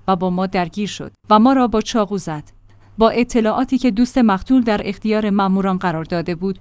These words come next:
پلیس دریافت خودرو متعلق به پسر بیست و نه ساله‌ای به نام خسرو است که بعد از درگیری به مکان نامعلومی گریخته است. چهار ماه بعد ماموران خسرو را در زنجان ردیابی و بازداشت کردند، اما او در بازجویی‌ها مدعی شد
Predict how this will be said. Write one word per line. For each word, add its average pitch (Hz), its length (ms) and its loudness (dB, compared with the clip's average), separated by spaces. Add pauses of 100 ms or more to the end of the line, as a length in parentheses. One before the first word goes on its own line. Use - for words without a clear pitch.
پلیس 226 360 2
دریافت 190 440 -2
خودرو 196 360 -2
متعلق 208 520 0
به 208 100 -4
پسر 262 420 -2
بیست 220 240 -4
و 208 60 0
نه 247 220 2
ساله‌ای 277 420 2
به 240 120 0
نام 240 220 4
خسرو 226 340 -4
است 226 200 -2
که 247 100 4
بعد 214 240 2
از 220 140 0
درگیری 226 440 0
به 220 120 -2
مکان 190 360 2
نامعلومی 196 640 2
گریخته 170 360 -4
است. - 440 -10
چهار 247 400 4
ماه 247 280 6
بعد 220 320 2
ماموران 208 500 4
خسرو 202 400 -2
را 190 120 2
در 180 180 0
زنجان 175 480 -2
ردیابی 175 640 -2
و 190 80 0
بازداشت 165 480 -4
کردند، 185 500 -2 (300)
اما 214 260 6
او 262 200 0
در 226 180 2
بازجویی‌ها 180 640 -2
مدعی 185 400 0
شد 240 280 -2